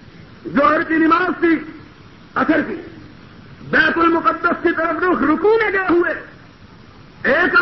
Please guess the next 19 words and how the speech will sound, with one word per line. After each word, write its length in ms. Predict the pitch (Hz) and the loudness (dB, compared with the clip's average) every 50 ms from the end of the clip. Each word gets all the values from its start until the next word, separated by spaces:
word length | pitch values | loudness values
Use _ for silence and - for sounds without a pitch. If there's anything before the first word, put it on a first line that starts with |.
| 359 | 2
آدمی 220 | 359 359 359 339 311 | 2 0 0 2 2
آیا، 140 | 277 262 | 2 2
ایک۔ 440 | 247 - 392 523 554 554 539 440 - - - - - - - - - - - - - - - - - - - - - - - - | 2 0 0 0 2 2 2 0 -2 -4 -12 -20 -20 -20 -20 -20 -20 -20 -20 -20 -20 -20 -20 -20 -20 -20 -20 -20 -20 -12 -4 -2
تم 220 | 208 233 247 262 - | 0 0 0 0 2
کہتے 280 | 262 269 269 - - | 2 2 2 2 0
ہو 180 | - - - - - - | 0 0 0 0 0 -2
خبر 200 | 269 269 294 294 320 311 | -2 -2 0 0 0 0
واحد 300 | 285 294 294 294 330 359 | 2 2 2 2 2 0
نہیں 340 | 349 339 339 294 302 339 339 | 0 0 2 2 4 4 4
مانتے، 560 | 320 311 311 320 302 294 311 294 277 254 208 | 4 4 4 4 2 0 0 0 0 0 0
ہم 220 | 185 196 240 262 277 | 0 0 0 0 0
نے 80 | 302 311 311 - | 0 0 0 0
کہا 180 | 320 330 339 | 2 2 2
محبوب 640 | 330 311 320 311 277 277 294 302 320 330 320 330 - | 2 2 2 2 2 2 2 2 2 0 0 -2 0
کا 300 | 330 320 311 285 247 202 - - - - - - - - - | 2 4 4 4 2 0 -4 -8 -18 -20 -20 -20 -20 -14 -6
کبوتر 540 | - 277 285 294 339 349 349 - 370 370 - | -2 -2 0 2 2 2 2 2 0 -2 -2
پیغام 480 | - - 339 330 311 320 330 349 339 349 | 0 0 0 2 4 4 4 4 2 2
لائے، 260 | 320 330 339 359 370 | 2 4 2 2 2
ہم 220 | 349 302 339 339 | 0 0 0 -2